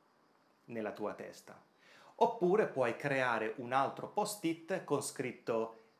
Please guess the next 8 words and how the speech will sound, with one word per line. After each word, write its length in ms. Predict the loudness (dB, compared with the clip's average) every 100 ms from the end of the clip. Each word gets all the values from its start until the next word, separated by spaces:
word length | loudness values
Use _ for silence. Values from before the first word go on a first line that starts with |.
| _ -12
"Mi 200 | -6 -6
piace 640 | 0 2 2 0 -4 -6 -8 _ _
fare 420 | -2 0 2 0
il 220 | -2 -4
caffè 480 | -6 -8 -6 -6 -6
con 220 | -6 -4
la 100 | -4
moka" 440 | -2 -4 -6 -16